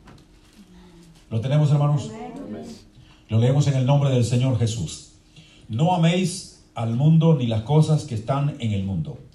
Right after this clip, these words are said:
Speaker 1: Si alguno ama al mundo, el amor del Padre no está en él. Porque todo lo que hay en el mundo, los deseos de la carne, los deseos de los ojos y la vanagloria de la vida,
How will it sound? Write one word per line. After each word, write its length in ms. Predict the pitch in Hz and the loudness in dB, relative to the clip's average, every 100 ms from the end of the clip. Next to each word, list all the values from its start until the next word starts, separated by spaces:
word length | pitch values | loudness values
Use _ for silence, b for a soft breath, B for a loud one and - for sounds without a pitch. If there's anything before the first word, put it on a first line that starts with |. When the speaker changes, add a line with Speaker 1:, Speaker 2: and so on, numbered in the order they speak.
| B B B B | B B B B
Speaker 1:
Si 160 | - 147 | -6 -2
alguno 400 | 135 214 202 160 | -2 0 2 2
ama 320 | 170 165 156 | 2 2 0
al 180 | 107 107 | -2 -2
mundo, 360 | 131 160 156 127 | 2 4 4 0
el 80 | |
amor 340 | 107 117 143 139 | -2 -2 -2 -2
del 220 | 120 104 | -4 -4
Padre 300 | 139 139 127 | -4 -4 -4
no 260 | 120 131 123 | -4 -2 -4
está 320 | - 127 123 | -4 -6 -4
en 100 | 117 | -2
él. 360 | 117 85 71 - B B B | -2 -4 -8 -16 B B B
Porque 220 | - 120 | -8 -8
todo 260 | - 156 165 | -4 0 2
lo 140 | 165 | 2
que 80 | 156 | 2
hay 140 | 147 135 | 0 0
en 60 | |
el 100 | 123 | -2
mundo, 480 | 120 123 120 170 - - _ | -2 -2 -2 -4 -6 -18 _
los 180 | - 107 | -8 -6
deseos 340 | 101 120 123 113 | -4 -4 -4 -4
de 60 | |
la 140 | 101 90 | -6 -4
carne, 460 | 117 120 151 160 - B B | -4 -2 -2 -4 -6 B B
los 160 | 101 101 | -8 -4
deseos 340 | 104 120 123 | -4 -2 -2
de 60 | 117 | -2
los 200 | 98 135 | -4 -4
ojos 260 | 143 139 | -4 -2
y 40 | 113 | -2
la 60 | |
vanagloria 460 | 95 85 82 127 143 | -4 -4 -4 -2 0
de 40 | |
la 120 | 156 | 2
vida, 360 | 131 110 113 110 | 0 -2 -4 -6